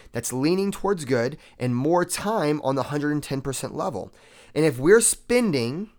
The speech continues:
instead of ten percent operating at high level motiva-, motivation, we can spend fifteen to twenty percent of our time there, and then spend sixty to seventy to seventy-five percent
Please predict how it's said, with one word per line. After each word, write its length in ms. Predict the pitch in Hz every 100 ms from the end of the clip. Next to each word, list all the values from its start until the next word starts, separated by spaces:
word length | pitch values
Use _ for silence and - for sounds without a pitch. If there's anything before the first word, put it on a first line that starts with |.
| _ _ _ _ _ 139
instead 300 | 135 196 185
of 160 | 143
ten 420 | - - 214 247
percent 640 | 233 226 - - 220 143 - - - - _ _ _ -
operating 460 | 156 160 165 156
at 80 | 131
high 260 | - 170 185
level 260 | 185 175
motiva-, 480 | 170 165 156 156 147 -
motivation, 540 | 147 135 160 196 135
we 60 | 127
can 80 |
spend 300 | 139 156 139 - - _
fifteen 420 | - 196 185 180
to 60 | 135
twenty 420 | - - 254 285
percent 300 | - 151 127
of 80 | 110
our 100 | 104
time 280 | - 104 95
there, 280 | 95 139 - - - - -
and 140 | 147
then 80 | 165
spend 460 | 165 - 156 147 131 - -
sixty 560 | - - 202 - 175
to 100 | 135
seventy 680 | - - - 214 220 185 170
to 120 | 151
seventy-five 760 | 131 160 147 139 - - 240 -
percent 540 | - 156 - 120 123